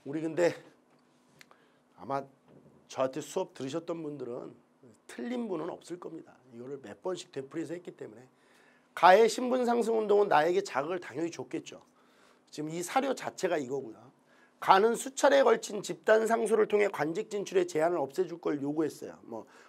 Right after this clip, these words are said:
허통, 통청 이런 거 요구했다는 거죠. 나에 해당하는 인물로는 정조 때 규장과 검사가로 등용된 유득공, 박재가, 이덕무, 서희수. 이 사람들은 서울이잖아.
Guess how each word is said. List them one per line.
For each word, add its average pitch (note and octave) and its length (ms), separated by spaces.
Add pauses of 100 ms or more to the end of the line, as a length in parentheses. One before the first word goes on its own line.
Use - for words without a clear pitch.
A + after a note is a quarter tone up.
(140)
허통, F#3+ 500
통청 G3 540
이런 D#3+ 220
거 D#3 140
요구했다는 C#3 560
거죠. C3+ 260 (340)
나에 G#3 360
해당하는 B3 400
인물로는 G#3 500
정조 F#3+ 400
때 F#3+ 140
규장과 F#3 500
검사가로 F3 640
등용된 D3+ 480 (340)
유득공, G3+ 720
박재가, G3 640
이덕무, F3+ 600
서희수. G3+ 460
이 C#3+ 80
사람들은 B3+ 520
서울이잖아. B3+ 840